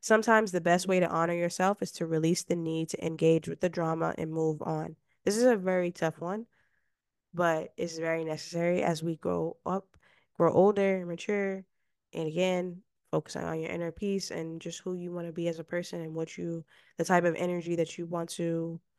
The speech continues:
have, um, and exude is very important, because, um, you know, like, the shadow is always gonna be offended by the light.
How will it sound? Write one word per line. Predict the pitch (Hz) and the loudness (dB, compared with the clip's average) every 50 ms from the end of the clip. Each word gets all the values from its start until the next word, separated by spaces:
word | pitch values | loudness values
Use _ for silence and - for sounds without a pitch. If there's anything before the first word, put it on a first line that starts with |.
| _ _ _ _ _ _ _ _ _ _ _ _ _ _ _ _ _ _ _ _ _ _ _ _ _ _ - | _ _ _ _ _ _ _ _ _ _ _ _ _ _ _ _ _ _ _ _ _ _ _ _ _ _ -6
have, | - - 170 165 165 160 175 180 170 - - _ _ _ _ _ _ _ - | 0 2 4 4 4 2 0 -4 -8 -10 -18 _ _ _ _ _ _ _ -4
um, | 175 165 165 165 160 165 160 165 170 - _ _ _ _ _ _ _ _ _ _ _ _ _ | -2 -2 -2 -4 -6 -8 -10 -12 -14 -16 _ _ _ _ _ _ _ _ _ _ _ _ _
and | - 165 160 | -8 -6 -6
exude | 156 - - 165 165 165 165 175 175 _ _ _ _ - | -6 -6 -6 -4 -2 -2 -2 -4 -6 _ _ _ _ -6
is | 175 165 165 | -4 -2 0
very | 165 160 160 160 | 0 0 0 -2
important, | 160 151 - 175 170 185 202 220 208 185 | -2 -4 -2 -4 -2 -2 -4 -4 -6 -8
because, | 175 - - - 165 165 165 165 160 160 - - _ _ _ _ _ _ _ _ _ _ _ _ _ _ _ _ _ _ _ _ _ _ _ _ _ _ _ - - | -10 -12 -8 -6 -2 -2 0 0 0 -2 -2 -6 _ _ _ _ _ _ _ _ _ _ _ _ _ _ _ _ _ _ _ _ _ _ _ _ _ _ _ -20 -18
um, | 175 180 - - - - - - _ - _ _ _ _ _ _ _ _ _ _ _ _ _ _ _ _ - | -16 -14 -14 -14 -14 -16 -18 -20 _ -20 _ _ _ _ _ _ _ _ _ _ _ _ _ _ _ _ -12
you | 175 170 175 | -8 -6 -4
know, | 175 170 165 165 | -4 -2 -4 -4
like, | 170 170 170 175 - _ _ | -4 -4 -6 -6 -8 _ _
the | - 180 | -4 -4
shadow | 180 - - 208 202 202 208 208 208 208 208 214 208 214 214 220 - _ _ _ _ _ _ _ _ _ _ _ _ - | -2 0 2 4 4 4 4 4 2 2 0 0 0 -2 -4 -6 -10 _ _ _ _ _ _ _ _ _ _ _ _ -4
is | 180 170 165 | -4 -2 -2
always | 175 175 175 180 180 185 180 175 | 0 0 2 2 2 0 -2 -2
gonna | - 185 180 180 175 170 | -2 -2 0 0 0 0
be | 156 180 190 196 185 170 165 170 175 165 170 - _ _ _ _ _ _ _ _ _ _ _ _ _ _ _ _ _ _ - | 0 0 -2 -2 -2 -4 -6 -8 -10 -10 -12 -14 _ _ _ _ _ _ _ _ _ _ _ _ _ _ _ _ _ _ -14
offended | 160 151 - 175 175 175 175 170 156 | -10 -4 -2 -2 0 0 0 0 0
by | 170 160 160 | 2 0 0
the | 160 156 | 0 -2
light. | 78 80 - - - - | -4 -4 -2 -2 -4 -6